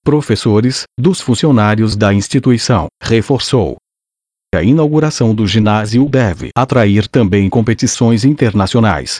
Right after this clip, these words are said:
ou com visibilidade fora do país. Vai ser outro marco, porque pretendemos trazer os times profissionais para jogar num ginásio de padrão olímpico, padrão internacional.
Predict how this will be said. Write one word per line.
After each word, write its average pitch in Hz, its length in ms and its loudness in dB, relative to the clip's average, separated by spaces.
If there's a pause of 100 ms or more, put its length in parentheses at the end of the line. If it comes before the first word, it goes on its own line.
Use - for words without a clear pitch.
ou 139 100 2
com 135 200 0
visibilidade 98 920 0
fora 117 260 0
do 107 120 0
país. 107 560 -2 (520)
Vai 95 280 -2
ser 147 240 0
outro 135 280 2
marco, 101 440 0 (140)
porque 185 300 0
pretendemos 110 720 0
trazer 104 400 0
os 107 140 -2
times 120 440 0
profissionais 123 760 0
para 165 260 0
jogar 104 420 0
num 131 140 4
ginásio 107 600 0
de 139 100 -2
padrão 139 460 0
olímpico, 110 600 0 (140)
padrão 101 420 0
internacional. 123 800 0